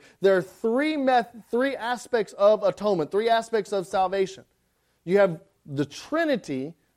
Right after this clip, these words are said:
the Godhead, delineating those three aspects of salvation. Here we go. You have the Father who initiates, who, who conceives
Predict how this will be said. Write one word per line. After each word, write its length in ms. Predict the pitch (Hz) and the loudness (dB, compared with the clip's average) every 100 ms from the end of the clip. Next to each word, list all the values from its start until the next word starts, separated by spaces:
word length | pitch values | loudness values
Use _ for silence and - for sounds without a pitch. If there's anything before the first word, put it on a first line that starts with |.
| - | -16
the 320 | 135 143 170 | -6 0 0
Godhead, 920 | 135 143 247 285 262 196 165 156 156 - _ _ _ _ _ _ _ _ _ _ _ _ _ _ _ _ _ - | 2 0 2 2 0 0 0 0 -2 -6 _ _ _ _ _ _ _ _ _ _ _ _ _ _ _ _ _ -4
delineating 880 | 135 180 233 294 247 202 196 196 160 | 4 6 6 6 4 4 4 2 0
those 360 | 185 240 247 - | 6 8 8 4
three 300 | - 233 240 | -4 0 2
aspects 500 | 220 214 - 208 - | 0 -2 -4 -4 4
of 400 | 202 185 175 - | 6 8 6 -2
salvation. 560 | - 190 180 185 151 | -2 0 2 0 -4
Here 120 | 147 202 | -4 -2
we 100 | 240 | 2
go. 180 | 156 - - _ _ | 2 0 -12 _ _
You 120 | 170 | 0
have 220 | 190 170 | 0 0
the 80 | 160 | -6
Father 640 | - - 254 277 175 117 101 _ _ _ _ _ _ _ | -8 0 4 4 2 -4 -8 _ _ _ _ _ _ _
who 380 | - 220 208 151 - _ | 0 4 4 0 -6 _
initiates, 880 | 175 175 233 277 - 220 175 170 175 | -2 2 2 0 -2 0 2 2 0
who, 260 | 208 190 - - | -2 -2 -4 0
who 120 | 226 | 0
conceives 1200 | - 208 180 - - 311 285 214 165 160 156 143 | 2 -2 -2 -6 -2 0 2 0 -2 -4 -6 -12